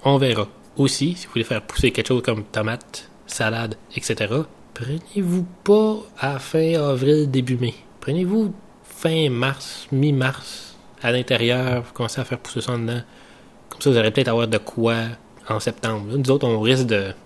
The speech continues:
je pense que si on veut manger des tomates qu'on a semées aujourd'hui, des plants de tomates qu'on a semées, euh, cette année, il va falloir les rentrer en dedans, surveiller dans le sous-sol le temps qu'il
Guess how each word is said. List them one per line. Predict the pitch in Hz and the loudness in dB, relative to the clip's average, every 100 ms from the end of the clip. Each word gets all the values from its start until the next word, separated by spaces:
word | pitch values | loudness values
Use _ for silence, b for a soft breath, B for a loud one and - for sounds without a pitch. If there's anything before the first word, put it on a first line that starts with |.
| - | -8
je | |
pense | - 147 | -2 2
que | |
si | |
on | 139 | 4
veut | 120 | 4
manger | 139 123 139 | 4 4 2
des | 117 | 0
tomates | - 117 135 | 0 -2 -2
qu'on | - 117 | -2 -2
a | |
semées | 107 - 131 139 | -4 -4 -2 0
aujourd'hui, | 120 110 107 110 | 0 0 0 -2
des | 143 120 | 0 0
plants | 127 | 0
de | 123 | -2
tomates | 117 123 | -2 -4
qu'on | - 117 | -6 -6
a | 107 | -6
semées, | - 127 127 | -4 -2 -2
euh, | 107 | -6
cette | - | -4
année, | 110 113 151 - | -2 -2 -4 -6
il | |
va | 120 | -6
falloir | 107 113 113 110 | 0 0 0 -2
les | 104 | -6
rentrer | 101 120 147 139 | -4 -2 -2 -2
en | |
dedans, | 113 117 147 - - - | 0 -4 -6 -14 -20 -20
surveiller | - - 120 113 107 107 127 - - - | -12 -4 -2 0 0 -2 -8 -16 -20 -10
dans | - | -4
le | 113 | -4
sous-sol | - 117 - 127 123 113 | -2 -4 -2 -4 -4 -4
le | 104 | -8
temps | - 117 113 | -8 -8 -8
qu'il | - | -12